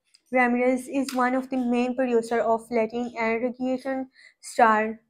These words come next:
J Balvin. He comes from the same birth town, Medellin, Colombia, as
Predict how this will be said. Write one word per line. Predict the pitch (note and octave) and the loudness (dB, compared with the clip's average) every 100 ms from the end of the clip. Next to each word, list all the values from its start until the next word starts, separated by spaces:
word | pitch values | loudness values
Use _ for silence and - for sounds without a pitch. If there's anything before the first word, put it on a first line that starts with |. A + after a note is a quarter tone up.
| _ _ | _ _
J | C4+ B3 | 2 4
Balvin. | A#3 G#3+ G3+ G#3+ A3 _ _ _ _ - | 4 2 0 -6 -10 _ _ _ _ -4
He | C#4 | -4
comes | C#4+ C4 B3+ B3+ | 2 0 0 -2
from | C#4 B3+ | 0 0
the | B3+ | -2
same | - C4+ B3 B3 B3 - _ A3 | -4 -2 0 -2 -4 -12 _ -2
birth | A#3 A3 A3 - | 2 2 0 -4
town, | A3+ G#3+ G#3+ A3 - _ _ _ _ _ _ _ _ - | 0 0 -2 -8 -14 _ _ _ _ _ _ _ _ -2
Medellin, | B3+ B3 B3 B3+ B3 B3 | 2 2 2 2 2 -2
Colombia, | B3 B3+ A3 G3+ G#3 G#3+ | -2 0 0 0 0 0
as | A3+ A3 A3+ | 0 -2 -2